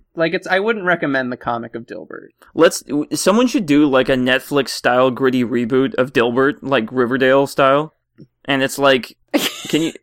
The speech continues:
Speaker 2: can,
Speaker 1: It's
Speaker 2: can
Speaker 1: called
Speaker 2: we
Speaker 1: Kilbert.
Speaker 2: It's called Kilbert. <laughs> And then we,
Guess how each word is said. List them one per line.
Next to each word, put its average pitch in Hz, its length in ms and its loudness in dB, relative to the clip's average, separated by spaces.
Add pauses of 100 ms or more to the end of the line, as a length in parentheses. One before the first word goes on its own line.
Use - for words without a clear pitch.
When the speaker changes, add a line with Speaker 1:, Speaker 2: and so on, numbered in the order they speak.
(280)
Speaker 2:
can, 156 160 -2
Speaker 1:
It's 160 180 2
Speaker 2:
can 180 80 2
Speaker 1:
called 226 160 4
Speaker 2:
we - 120 -10
Speaker 1:
Kilbert. 175 460 4
Speaker 2:
It's 147 120 0
called 185 280 6
Kilbert. 127 600 4
<laughs> - 40 -14
And 302 240 4
then - 420 6 (100)
we, - 220 4